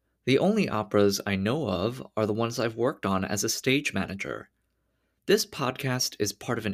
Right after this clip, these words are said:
educational program for the nonprofit organization aptly called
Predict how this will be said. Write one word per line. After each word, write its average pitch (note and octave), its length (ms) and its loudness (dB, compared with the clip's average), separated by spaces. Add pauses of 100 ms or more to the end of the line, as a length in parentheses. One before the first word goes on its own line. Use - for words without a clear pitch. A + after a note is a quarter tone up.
educational C#3 580 -2
program G2 680 -6
for - 180 -10
the G2 80 -4
nonprofit D3+ 720 -4
organization G#2 880 -2
aptly G2+ 480 -4
called F2+ 480 -4